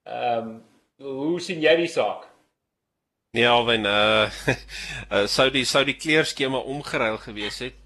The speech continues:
Speaker 2: Ehm, ja, ek, ek, ek, ek, ek wil, eh, eh, nie na 'n galery toe gaan om na dit te kyk nie. Maar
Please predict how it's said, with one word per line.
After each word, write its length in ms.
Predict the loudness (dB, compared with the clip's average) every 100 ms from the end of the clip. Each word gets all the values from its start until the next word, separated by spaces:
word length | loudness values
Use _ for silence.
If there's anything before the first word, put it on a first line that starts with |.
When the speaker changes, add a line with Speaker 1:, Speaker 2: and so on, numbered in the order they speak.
| _ -14
Speaker 2:
Ehm, 540 | -10 -8 -8 -12 -14 -18 _ _ _ _ _ _ _ _ _ _ _ _
ja, 300 | -4 -4 -4 -12 -18 -12
ek, 420 | -6 -6 -6 -14
ek, 340 | -10 -4 -2 0
ek, 180 | -2
ek, 240 | 0 -2 -2
ek 100 | -4
wil, 200 | -2 -2
eh, 120 | -2
eh, 560 | -2 -2 -4 -10 -8 -6
nie 200 | -4 -2
na 160 | 0 -2
'n 60 |
galery 360 | -2 -4 -2 -4
toe 120 | -8
gaan 160 | -12 -12
om 100 | -10
na 100 | -12
dit 180 | -12
te 80 | -14
kyk 280 | -14 -14 -14
nie. 120 | -20 -20 -20 _ _ 0
Maar 300 | 4 4